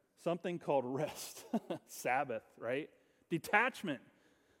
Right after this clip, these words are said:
Work six days and then take a day to detach, right? Detach a whole day. And detachment is not about taking four days off during the week. That's not what it's about. But it's about taking periods of time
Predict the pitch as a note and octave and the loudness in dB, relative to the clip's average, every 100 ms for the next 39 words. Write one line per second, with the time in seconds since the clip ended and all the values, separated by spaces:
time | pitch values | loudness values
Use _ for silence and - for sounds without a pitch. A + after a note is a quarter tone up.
0 | _ _ - D#3+ B3 - A#3+ A#3+ - D#3+ | _ _ 4 6 6 6 6 6 6 8
1 | G#3+ A#3+ G3+ F3 F3+ F3 D#3+ - F#3 G#3+ | 8 8 4 2 4 2 0 2 4 6
2 | A3 F3 G3+ G3 D3 B2+ F3+ G#3 D3+ - | 6 6 6 4 2 -4 0 0 0 0
3 | F#3 C3 - - B2 C3 D#3+ D#3 E3 F#3 | 0 0 -6 -4 0 0 -2 -4 -6 -2
4 | - E3 B2+ - B2 F#3 G3+ D3+ E3 B2 | 2 2 0 -4 4 4 6 4 4 2
5 | G#2 - - _ _ _ D#3 D#3 A3 B3+ | -4 -14 -20 _ _ _ -4 2 6 4
6 | A3 G3+ E3 F3+ F3 E3+ D#3+ F#3 F3 E3+ | 2 -2 0 2 4 2 2 0 0 -2
7 | C#3 F#3 F3 D#3+ D#3 C#3+ D3+ B2+ B2+ C3 | 4 6 8 8 4 6 4 4 2 -4
8 | B2+ C3 B2+ C#3 - C3 B2+ C3 C3 G#2+ | -2 -2 0 0 0 -2 -2 -2 -2 -2
9 | - - _ - D#3 - D#3 E3+ D#3 - | -12 -20 _ 0 2 2 6 6 4 4
10 | F#3+ F#3+ E3 - F#3+ E3+ D#3 C3 - G3+ | 2 2 -4 2 2 4 0 -4 -4 0
11 | G#3 F3+ D3+ | 2 4 2